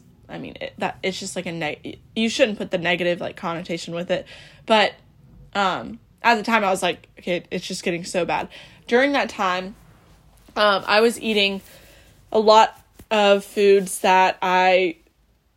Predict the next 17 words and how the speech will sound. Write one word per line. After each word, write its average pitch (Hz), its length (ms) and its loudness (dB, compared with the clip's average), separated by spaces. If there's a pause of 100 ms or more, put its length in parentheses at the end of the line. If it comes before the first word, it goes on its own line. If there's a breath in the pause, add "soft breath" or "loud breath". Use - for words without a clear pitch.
(420)
like, 185 180 -2
just, - 180 -14
like, - 220 -6
fast 240 420 4
food 226 320 0
and 202 240 -2
just 196 220 -12
foods 214 300 -2
that 190 200 2
just - 240 -14
weren't 202 480 0 (400)
helping 196 720 0
me 185 380 -4
feel 196 360 2
good 185 320 6
internally. 190 800 -2 (520 soft breath)
Um, 190 520 0